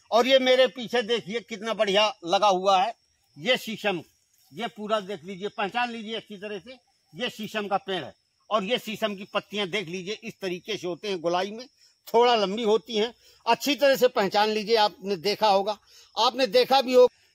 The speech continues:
शीशम के पेड़ के बहुत सारे फायदा हैं। अगर एनीमिया का इलाज करना है, तो एनीमिया अगर किसी भाई बहन को है, तो वो जो है इसका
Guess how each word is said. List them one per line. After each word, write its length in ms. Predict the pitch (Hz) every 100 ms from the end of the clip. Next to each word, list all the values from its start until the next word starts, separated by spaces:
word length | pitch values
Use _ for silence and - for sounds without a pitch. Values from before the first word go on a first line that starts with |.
| -
शीशम 320 | 240 254 294
के 100 | 285
पेड़ 260 | 285 285 269
के 100 | 277
बहुत 320 | 208 220 262
सारे 240 | - 254 262
फायदा 400 | - 226 233 240
हैं। 160 | 233 - _ _ _
अगर 260 | 214 226 262
एनीमिया 600 | 262 233 240 240 247 262
का 160 | 247 254
इलाज 340 | 240 240 240
करना 360 | - 233 247 226
है, 340 | 233 226 _ _ _ -
तो 120 | 240
एनीमिया 460 | 220 220 233 240 247
अगर 180 | 240 233
किसी 260 | 240 208
भाई 280 | 202 202 233
बहन 260 | 220 208 226
को 160 | 226
है, 220 | 202 262 - _ _ -
तो 80 |
वो 300 | 233 196 262
जो 140 | 262 240
है 160 | 233
इसका 440 | 233 226 - 233